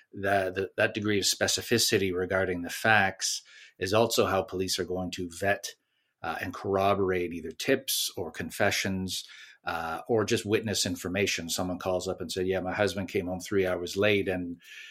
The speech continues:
uh, disheveled and sweaty and, uh, had a, had a cut on his hand, and, uh, his story was weird. He's never had any connection to this victim." Uh,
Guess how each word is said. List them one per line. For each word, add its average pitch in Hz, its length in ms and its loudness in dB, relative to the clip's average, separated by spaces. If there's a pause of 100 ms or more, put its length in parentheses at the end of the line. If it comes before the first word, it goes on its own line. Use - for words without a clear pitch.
(140)
uh, - 300 -6
disheveled 98 580 4
and 87 120 -6
sweaty 101 600 4
and, 90 340 -2
uh, 87 320 -4
had 92 120 -2
a, 87 140 -2 (180)
had 95 120 -4
a 87 80 -6
cut 101 280 2
on 95 160 0
his 82 120 -8
hand, 98 460 0
and, 87 300 -8
uh, 95 120 -4
his 92 160 -10
story 95 360 0
was 87 180 -6
weird. 101 420 4 (380)
He's - 120 -10
never 98 220 4
had 92 180 2
any 92 320 -2
connection 110 480 2
to 98 60 2
this 92 200 0
victim." 104 520 2
Uh, 95 140 -4